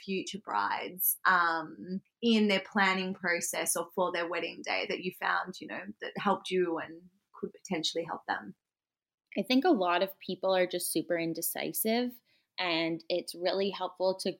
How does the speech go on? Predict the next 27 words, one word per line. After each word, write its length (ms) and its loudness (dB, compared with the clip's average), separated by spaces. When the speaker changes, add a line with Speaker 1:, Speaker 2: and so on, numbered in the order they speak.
Speaker 2:
go 340 4
through, 480 2
you 180 -2
know, 180 0
Instagrams 680 -2
like 200 -2
yours. 460 4
I 100 2
had 220 0
so 260 -2
many 300 -2
photos 400 -2
saved 360 2
in 180 -2
my 180 -2
saved 480 -4
folder 300 -2
for 120 -8
my 160 -2
wedding 400 -2
from 160 -8
you 160 -4
guys. 540 2
Um, 420 -2
you're 220 -2
definitely 680 -4
my 120 -10